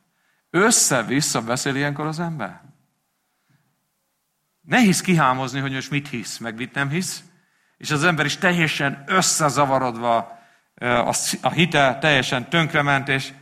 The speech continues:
és, eh, megtagadja Jézust. És akkor látjátok, hogy ez az összezavarodott ember, itt a huszonegyedik részben,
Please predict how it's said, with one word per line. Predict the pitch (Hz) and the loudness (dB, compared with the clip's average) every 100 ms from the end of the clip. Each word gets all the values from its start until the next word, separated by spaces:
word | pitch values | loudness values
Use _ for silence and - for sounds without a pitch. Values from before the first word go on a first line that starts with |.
| _ _ _ _ | _ _ _ _
és, | - 143 135 147 | -2 0 0 2
eh, | 143 135 131 - | 2 2 -2 -8
megtagadja | 139 156 147 139 127 110 | -2 -2 0 -6 -6 -6
Jézust. | 107 143 160 151 143 - - _ _ _ _ _ _ _ - | -4 0 0 0 -4 -6 -14 _ _ _ _ _ _ _ -14
És | 117 | -2
akkor | 170 - 156 | -2 0 2
látjátok, | 180 175 156 - 143 | 2 2 0 -2 -8
hogy | 147 | -6
ez | 143 | -6
az | 135 143 | -6 -2
összezavarodott | 185 190 170 123 151 139 135 123 123 - | 0 2 0 0 0 0 -4 -6 -6 -2
ember, | 131 127 127 127 147 185 156 - _ _ - | -2 2 2 4 4 0 -6 -20 _ _ -12
itt | |
a | 127 | -8
huszonegyedik | 165 147 135 127 120 117 | -6 -4 -4 -4 -6 -4
részben, | 127 139 135 165 185 - | -4 -4 0 0 0 -6